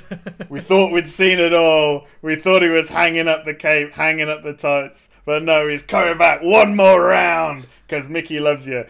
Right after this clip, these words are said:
Speaker 2: And it was one of those moments, for all I make fun of, uh, the Warner Brothers D C movies, and for all, like, I just,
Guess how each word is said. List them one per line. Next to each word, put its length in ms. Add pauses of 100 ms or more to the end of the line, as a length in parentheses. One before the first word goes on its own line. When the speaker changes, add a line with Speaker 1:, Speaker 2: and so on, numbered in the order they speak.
(140)
Speaker 2:
And 120
it 40
was 120
one 160
of 60
those 180
moments, 420
for 240
all 160
I 60
make 240
fun 340
of, 240 (240)
uh, 160
the 120
Warner 320
Brothers 460
D 220
C 240
movies, 560 (280)
and 260
for 220
all, 240
like, 280
I 120
just, 400